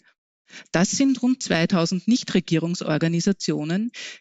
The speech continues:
die hier informieren und auf ihre Standpunkte aufmerksam machen können. Stimmrecht haben sie allerdings keines.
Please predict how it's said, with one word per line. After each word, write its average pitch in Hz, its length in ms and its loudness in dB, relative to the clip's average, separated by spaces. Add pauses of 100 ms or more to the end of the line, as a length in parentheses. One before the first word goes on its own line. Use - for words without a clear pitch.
die 190 60 6
hier 226 380 4
informieren 202 600 2
und 190 200 -2
auf 170 160 -2
ihre 160 120 0
Standpunkte 220 840 -2
aufmerksam 196 560 0
machen 196 300 0
können. 147 400 -6 (560)
Stimmrecht 180 840 2
haben 233 180 4
sie - 140 0
allerdings 226 440 4
keines. - 640 -4